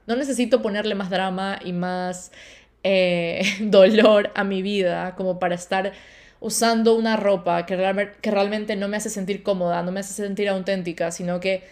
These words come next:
se ve súper lindo en la maniquí o se ve súper lindo en la modelo y,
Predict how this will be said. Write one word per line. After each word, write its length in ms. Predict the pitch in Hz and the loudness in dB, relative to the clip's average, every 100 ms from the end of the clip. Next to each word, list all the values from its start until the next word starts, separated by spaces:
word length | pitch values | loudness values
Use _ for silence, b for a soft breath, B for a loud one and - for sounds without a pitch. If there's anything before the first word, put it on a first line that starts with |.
| B | B
se 160 | - | 0
ve 100 | 196 | 2
súper 300 | 196 214 220 | 0 -2 -2
lindo 640 | 208 202 196 202 202 - - | -2 -4 -2 -2 -2 -4 -2
en 480 | 196 190 185 180 185 B B B B | -2 0 -2 -4 -10 B B B B
la 120 | 190 190 | 0 2
maniquí 600 | 185 180 180 226 196 - | 0 -2 -4 -6 -4 -4
o 80 | |
se 100 | 175 | 0
ve 80 | 185 | 0
súper 220 | 196 202 | 0 -2
lindo 180 | 190 190 | -4 -2
en 60 | 190 | -4
la 80 | 180 | -2
modelo 520 | 180 196 180 175 165 | 2 2 2 0 -4
y, 260 | 160 - | -8 -12